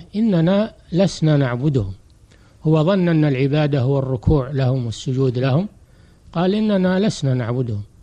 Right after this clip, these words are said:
قال: "أليس يحلون ما حرم الله فتطيعوهم؟" قال: "بلى". قال: "أليس يحرمون ما أحل الله فتطيعوهم؟" قال: "بلى". قال: "فتلك عبادتهم".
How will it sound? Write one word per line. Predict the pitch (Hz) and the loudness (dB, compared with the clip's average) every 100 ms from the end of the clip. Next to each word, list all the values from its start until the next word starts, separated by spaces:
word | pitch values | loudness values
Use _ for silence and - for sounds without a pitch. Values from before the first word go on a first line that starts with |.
| - _ - | -20 _ -4
قال: | 180 175 | -2 0
"أليس | 185 185 180 - | 2 2 2 2
يحلون | 165 156 - 156 151 165 143 | 0 0 0 2 2 2 2
ما | 143 | 0
حرم | 127 - 147 135 127 | -2 -2 -2 0 -2
الله | 123 139 117 - - - | 0 0 -2 -6 -20 -10
فتطيعوهم؟" | 131 - - 123 120 147 170 233 - _ _ - _ - | -8 -6 -2 0 2 4 4 0 -6 _ _ -20 _ -8
قال: | 151 160 156 | -2 2 2
"بلى". | 175 156 127 - - - - | 2 0 -2 -8 -20 -18 -4
قال: | 147 165 | 0 0
"أليس | 175 196 185 170 | 2 2 2 2
يحرمون | 160 - 151 147 156 160 143 | 0 0 -2 0 2 2 2
ما | 143 143 | 0 -2
أحل | - 147 139 | -4 -2 0
الله | 131 139 127 - | 0 -2 -4 -6
فتطيعوهم؟" | 127 - 127 127 117 135 147 220 - - 113 - | -10 -10 -6 -4 -2 0 2 0 -4 -14 -16 -8
قال: | 120 127 | -4 -4
"بلى". | 131 180 147 - - _ - 123 | -2 -2 -2 -6 -20 _ -12 -4
قال: | 143 135 | -2 -2
"فتلك | 127 120 180 196 196 | -4 -4 -4 -2 -4
عبادتهم". | 202 139 131 120 113 131 123 98 | -6 -4 -4 -2 -2 -2 -2 -4